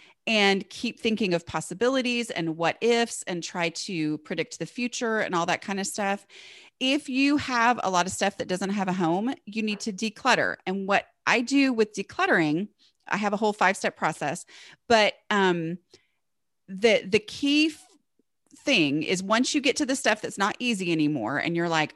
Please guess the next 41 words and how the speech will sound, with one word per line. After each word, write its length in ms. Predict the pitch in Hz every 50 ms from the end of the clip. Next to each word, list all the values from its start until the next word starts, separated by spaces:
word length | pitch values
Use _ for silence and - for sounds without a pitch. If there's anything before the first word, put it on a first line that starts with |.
| - -
"I 300 | - - - - - -
don't 200 | 62 - - -
know 100 | 143 170
where 100 | 208 214
this 140 | 220 233 240
is 100 | 240 240
supposed 240 | - - 254 269 -
to 60 | 302 294
go," 280 | 330 320 214 160 - - - - - - - _ _ _
ask 440 | - 185 185 214 - - - - 233
the 100 | - 208
first 300 | - - 208 208 226 -
decluttering 440 | 294 277 - - 240 233 220 202 208
question, 460 | 220 180 165 - - 185 175 165 170 165
which 180 | 175 - -
is, 200 | 190 175 160 - -
"If 180 | - 202 196 -
I 140 | 185 220 233
needed 400 | 240 254 277 294 254 233 196 190
this, 260 | 190 170 175 175 - - -
where 440 | 175 170 190 185 175 180 196 214
would 460 | 214 196 - 196 202 202 208 214 208 - -
I 140 | 185 202 208
look 280 | 185 185 196 - - -
for 220 | - 170 151 147
it 160 | 131 - -
first?" 640 | - - 156 123 - - - - - - - - - _ _ _ _ _ _ _ _ _ _ _ _ _ _ 160
Okay. 420 | 151 190 175 147 151 165 196 - - - - - _
So 400 | - - 277 240 196 156 123 - - - - - _ _ _ _
when 380 | - 202 202 247 247 262 262 262
you 140 | 262 269
say, 800 | 269 - - 320 320 320 277 233 208 190 185 180 180 180 190 - - _ _ _ _ _ -
"I 100 | 208 214
don't 140 | 220 214 214
know 80 | 214 202
where 140 | 202 196 185
this 180 | 196 185 -
is 120 | 190 180 -
supposed 260 | - 202 175 175 -
to 60 | 175 160
go," 520 | - 226 247 214 175 160 156 160 180